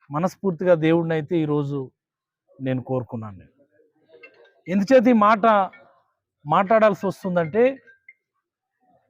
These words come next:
దేశ రాజకీయ చరిత్రలో దేవుని చుట్టూ రాజకీయాలు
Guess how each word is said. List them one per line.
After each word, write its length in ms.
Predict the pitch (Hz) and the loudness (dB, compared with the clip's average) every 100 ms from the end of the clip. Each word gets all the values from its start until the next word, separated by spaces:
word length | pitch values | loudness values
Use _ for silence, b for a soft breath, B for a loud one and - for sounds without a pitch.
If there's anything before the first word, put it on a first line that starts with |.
| _ - 143 | _ -8 0
దేశ 180 | 208 247 254 208 | 2 2 2 4
రాజకీయ 480 | 226 226 233 254 240 | 4 2 2 2 2
చరిత్రలో 420 | 233 208 - 156 117 _ _ _ _ _ _ _ _ _ _ _ _ _ _ _ _ _ _ _ _ _ | 0 0 -4 -6 -8 _ _ _ _ _ _ _ _ _ _ _ _ _ _ _ _ _ _ _ _ _
దేవుని 520 | 139 135 180 254 269 277 | -12 0 4 6 4 4
చుట్టూ 280 | 262 - 277 262 220 - _ _ _ _ _ _ _ _ _ _ _ _ _ _ _ _ 143 | 2 2 2 4 0 -6 _ _ _ _ _ _ _ _ _ _ _ _ _ _ _ _ 0
రాజకీయాలు 720 | 170 226 233 277 262 254 | 2 2 2 6 6 6